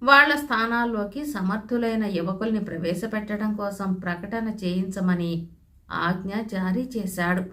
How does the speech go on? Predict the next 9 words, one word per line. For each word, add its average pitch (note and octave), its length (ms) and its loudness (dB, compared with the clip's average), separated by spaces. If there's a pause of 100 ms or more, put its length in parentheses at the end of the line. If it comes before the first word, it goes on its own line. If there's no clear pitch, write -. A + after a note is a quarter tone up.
(680)
చక్కని D#4+ 520 2
ఆలోచనతో G3+ 840 0
మంత్రి F#3 440 2
బృందం A3+ 500 0
నక్కచిత్తుల్ని C#4 1040 0
చిత్తు A3+ 220 -2
చేసిన G3 480 0
జక్కన్నను A#3 960 -2 (280)
అభినందించాడు. E3+ 920 -2